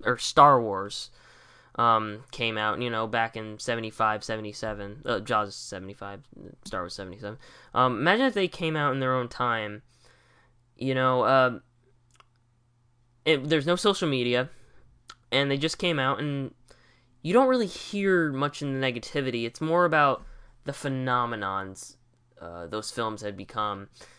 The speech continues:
and, you know, just how people have been flocking to see it two or three more times in the theater, and how there's the, all these amazing, uh, re-releases of them,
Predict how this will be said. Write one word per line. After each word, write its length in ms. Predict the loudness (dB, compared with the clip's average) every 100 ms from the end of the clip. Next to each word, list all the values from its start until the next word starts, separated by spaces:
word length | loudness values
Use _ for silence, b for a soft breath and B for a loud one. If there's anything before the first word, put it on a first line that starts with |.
| B -10
and, 160 | -6
you 80 | -4
know, 140 | -4 -4
just 280 | -6 -6
how 420 | 4 4 6 2 -6
people 340 | -10 -6 -2
have 120 | -2 -4
been 100 | -8
flocking 460 | 0 2 2 -4
to 80 | -8
see 240 | -8 -6
it 140 | -6 -8
two 180 | -8 -8
or 60 |
three 180 | -6 -8
more 160 | -6 -6
times 280 | -6 -6
in 60 | -8
the 80 | -8
theater, 300 | -4 0 0
and 100 | 0
how 140 | -2
there's 220 | -2 -6
the, 120 | -8 -4
all 180 | -2 -2
these 220 | -4 -10
amazing, 680 | -10 -6 -4 -4 -6 -8 -10 B B B B B -8 -4
uh, 100 | 0
re-releases 720 | 2 2 2 0 -2 -2 0
of 200 | 2 4
them, 440 | 4 4 0